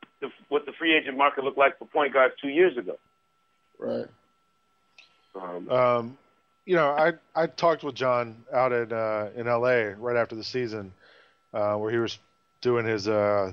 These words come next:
Speaker 3: thing with Adidas, and I, I was, I was really impressed by him. You, two things that he pointed out were, to me, that number one, he worked, he said he worked really hard last year on his, like, communicating abilities and trying to figure out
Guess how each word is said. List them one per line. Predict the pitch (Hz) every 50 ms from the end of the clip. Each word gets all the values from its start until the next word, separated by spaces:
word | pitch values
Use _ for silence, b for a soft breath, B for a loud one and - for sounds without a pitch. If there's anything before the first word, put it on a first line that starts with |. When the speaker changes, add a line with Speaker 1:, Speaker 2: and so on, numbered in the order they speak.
| -
Speaker 3:
thing | - 123 120
with | 113 107
Adidas, | - 98 92 110 113 117 113 107 95 - - - - b b b b b b b b b b b b _ - - - - -
and | - 139
I, | 160 190 - -
I | 214
was, | 233 285 294 175 170 151 _ - -
I | 156 190
was | 226 170 151
really | 185 196 196
impressed | 175 143 127 160 160 165 156 -
by | 139 127 127 123 123
him. | 127 127 139 143 147
You, | 156 151 143 127 _
two | - - 196 202
things | 180 196 175 160 143
that | 151 139
he | 127
pointed | - - 151 143 135 127
out | 131 139 143 143
were, | 135 123 117 117 117 113 113 b b b b b b b b b b _ _
to | - - 123
me, | 127 139 147 147 135
that | 123 117 107 123 120 -
number | 139 139 139 135
one, | 127 131 143 143 139
he | 135 139 143
worked, | 135 120 143 156 160 - - - - - _ -
he | - 135 151
said | - - - 190 170
he | 156
worked | 135 127 160 156 - -
really | 120 131 160 165 147
hard | 139 139 143 143 120
last | 123 123 127 127 127 - -
year | 143 143 147 147 151 143 - _ _ _ _ _ _ _ _ _ -
on | 127 123 123 123 120 120 117 113 117 117 113
his, | 123 135 127 117 - -
like, | 135 135 123 117 - -
communicating | - 123 120 139 165 170 151 123 - 123 113 110 110 104
abilities | 101 92 104 104 101 104 95 95 90 90 - -
and | 131 131 117
trying | - 147 143 143
to | 135
figure | - - 147 139 139 143
out | 135 135 135 131 131 -